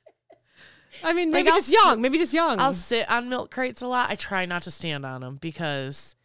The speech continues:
Speaker 2: I work in union stores. So that's, like, a no-no,
Speaker 1: <gasps>
Speaker 2: you
Speaker 1: Oh,
Speaker 2: know,
Speaker 1: sure,
Speaker 2: like,
Speaker 1: sure, sure.
Speaker 2: I try to find a ladder, but every once in a while I'll sneak up on a milk crate, you know,
Speaker 1: Yeah.
Speaker 2: but yeah.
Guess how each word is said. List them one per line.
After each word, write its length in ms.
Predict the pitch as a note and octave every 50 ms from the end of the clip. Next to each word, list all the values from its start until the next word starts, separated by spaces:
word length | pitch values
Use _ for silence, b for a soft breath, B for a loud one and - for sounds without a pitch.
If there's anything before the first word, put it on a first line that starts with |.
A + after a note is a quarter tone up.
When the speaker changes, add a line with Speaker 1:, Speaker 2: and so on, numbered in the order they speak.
| _ _ -
Speaker 2:
I 80 | - G3+
work 240 | F#3+ F#3+ G3 - F#3+
in 100 | F3 D#3+
union 460 | D#3+ D#3+ D#3+ D#3+ D#3+ D#3 D#3 D3+ D3
stores. 560 | - - - C#3+ C#3 C#3 C#3 D3+ D#3+ - - _ _ _ _ _ _ _ _ _ -
So 220 | - - F3 F3
that's, 220 | E3+ E3+ E3 - E3+
like, 180 | E3 D3+ - -
a 120 | D3 C#3+
no-no, 580 | C#3 C3+ C3 B2+ B2+ B2+ B2+ B2+ B2 A#2+ B2 -
Speaker 1:
<gasps> 180 | F#4 F#4+ E4+
Speaker 2:
you 80 | E3 G#3+
Speaker 1:
Oh, 400 | A3 A3 A3 A3 A3+ - - E3
Speaker 2:
know, 60 | E3
Speaker 1:
sure, 380 | E3 E3 D#3+ D#3+ D#3 D#3 E3 E3
Speaker 2:
like, 80 | D#3+
Speaker 1:
sure, 260 | - - G3+ F3+ E3+
sure. 420 | D#3 - F3 D#3 D3+ D3+ D3+ D3 - -
Speaker 2:
I 80 | A#3
try 180 | A3 G#3+ B3 A#3
to 80 | A#3
find 220 | A3+ A#3+ A#3+ A#3+ A#3
a 40 | A3
ladder, 240 | A3+ A3+ A3+ A#3
but 140 | A3+ A#3 C4+
every 220 | - C4+ C4 A#3 F3
once 180 | D#3 D3+ D3
in 80 | D#3+ D#3
a 20 |
while 200 | D3+ D3 C#3+ C#3+
I'll 80 | C#3+ C#3+
sneak 320 | - - D#3+ D3+ C#3 -
up 180 | C3+ C#3 C3+ - - -
on 220 | C3+ C#3 C#3 C3+
a 60 | C3+
milk 260 | C3+ C#3 C3+ B2+ B2 -
crate, 320 | - C#3+ C3+ C#3+ - -
you 140 | C3+ C#3 C#3+
know, 100 | C#3 C#3
Speaker 1:
Yeah. 220 | E3+ E3 D#3 D3+ D3+
Speaker 2:
but 300 | D3+ C#3+ C#3 B2+ - _ _ _ _ _ _ _ _ _ _ _ _ _ _ _ _ _ _ _ _ _ - -
yeah. 260 | - C#3+ C3 G#2+ B2